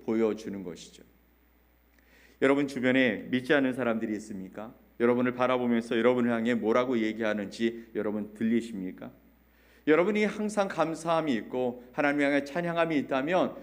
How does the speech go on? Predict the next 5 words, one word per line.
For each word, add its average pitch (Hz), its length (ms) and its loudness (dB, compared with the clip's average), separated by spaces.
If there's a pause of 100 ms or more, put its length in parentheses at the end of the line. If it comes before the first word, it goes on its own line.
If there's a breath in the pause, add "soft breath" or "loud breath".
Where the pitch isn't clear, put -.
(140 loud breath)
그 139 120 -4
사람들은 147 760 2 (840)
우리에게 147 380 4
물을 127 320 2
것입니다. 95 480 -4